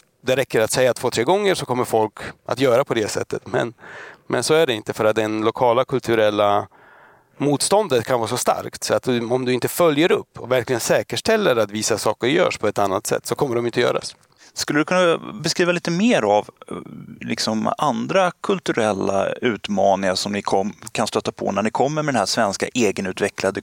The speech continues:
Speaker 1: Just det.
Speaker 2: kulturen? En s-, en sak som framkom i den här undersökningen var ju bland annat att de här åttahundra företagsledarna, eh, hade tyckt att, eh, man upplevde svårigheter att få betalt i tid, att det skulle vara en svårighet i utlandet. Hur, hur är er erfarenhet med sånt här?
Speaker 1: Vi arbetar extremt, eh, aktivt med detta.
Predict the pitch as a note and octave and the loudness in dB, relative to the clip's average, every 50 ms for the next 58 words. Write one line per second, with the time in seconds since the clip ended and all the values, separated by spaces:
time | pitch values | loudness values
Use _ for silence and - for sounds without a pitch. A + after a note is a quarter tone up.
0 | - - - A2 A2 G#2 G2 F#2 - G#2+ F2+ E2+ - - - - - - B2 D3 | -4 -2 0 2 2 2 2 2 0 -2 -4 -4 -8 -14 -16 -10 -4 -2 -2 -2
1 | D#3+ - - - - C#3+ D3 C#3 - C3+ C3 - - B2 - - C3 B2 A2 - | 0 -2 -4 -2 -2 -2 0 0 0 0 0 0 -2 -2 -2 0 0 -2 0 -2
2 | - D3 D#3 D3 C3+ A#2+ G#2+ G#2+ A2+ G#2 G2+ - - D3+ D#3+ - - G#2+ F#2+ F2+ | -2 -2 0 0 0 0 0 0 0 -2 -2 0 0 -2 -2 -2 -2 -4 -4 -4
3 | - - - - - - - A#2+ A2 A2+ A#2 A2 G#2 G2+ G2 - - F#2+ G2 G2 | -8 -12 -16 -16 -6 -2 -2 0 2 2 2 2 2 2 0 -2 -4 -4 -4 -2
4 | F#2+ A2 G2+ - - - A#2+ - _ - A#2+ G#2+ A2 G#2+ - C3 G#2+ - - G2+ | -2 0 -2 0 -2 -4 -4 -2 _ -2 0 0 0 0 0 0 0 0 0 -2
5 | G2+ - C#3+ D#3 E3 D#3 B2 F#2 F#2+ - - _ - - - - - - - - | -2 0 0 0 2 2 0 0 0 -2 -8 _ -12 -10 -8 -8 -8 -8 -10 -12
6 | - - - - F2 - - - B2 G#2 G2+ G2+ F#2 - - - B2 - - G2+ | -14 -10 -4 -2 0 2 2 2 2 2 2 2 0 0 -2 -6 -4 -2 -4 -4
7 | - - F#2 F#2+ F2+ - - - - - A2+ A2+ A2+ G#2+ - G#2 F#2+ F#2+ - - | -2 -2 -2 -2 -2 -2 -4 -6 -4 -2 -2 0 0 0 0 0 0 0 -2 -2
8 | - C#3 C3+ A2+ F#2+ G2+ G2+ G#2+ A2 G#2+ - - G#2+ A2 - - - - - A#2+ | 0 0 2 2 2 2 2 0 0 0 0 -2 -2 -2 -4 -8 -8 -4 -4 -2
9 | G#2+ A#2+ - - - G2 G#2+ A2+ - C3 A#2 - - - G#3 F#3 - - F#2 E2 | -2 -4 -2 0 0 2 2 0 -2 -4 -4 -4 -2 -2 0 0 0 -2 -2 0
10 | - F#2+ - - F#2+ - - G2+ F#2+ F#2 F#2+ - - - F#2+ F2+ F2+ F2+ - F#2+ | 0 0 0 0 -2 -2 -4 -4 -4 -4 -2 -2 -2 0 0 0 0 -2 -2 -4
11 | F2+ - - F2+ E2+ F2 F2 - - - - - - - - - - - - B2 | -4 -4 -2 -2 -2 -2 -4 -6 -6 -8 -10 -12 -12 -12 -12 -12 -14 -6 -2 0
12 | A#2 F#2+ G#2+ B2 C3+ C#3+ D#3+ D#3+ E3+ E3+ E3 D#3 D#3+ E3+ F3+ E3+ A#2+ - - E2 | 0 2 0 0 0 0 0 2 2 2 4 2 2 2 0 0 -2 -2 -2 -2
13 | F#2 F#2 E2 - E2 - - - - - D2 - - - - - C#3+ E3 F3 D#3+ | -2 -4 -4 -4 -6 -6 -6 -6 -6 -6 -6 -6 -8 -12 -6 -4 0 2 2 2
14 | C#3+ D3 C3+ C#3+ D#3+ D3+ C3+ - C#3 C3 B2+ - - - - E3 C#3+ A#2+ A2+ G#2+ | 2 2 0 0 0 0 2 2 2 2 2 0 -2 0 0 0 0 0 -2 -6
15 | _ - - G2+ F#2+ F2+ - D3 - - - B2 A2+ - A2+ A2 G#2+ G#2+ G2+ - | _ 0 2 2 2 2 2 0 0 -2 -4 -4 -2 -2 -2 -2 0 -2 -2 -2
16 | A#2+ A#2+ | -4 -6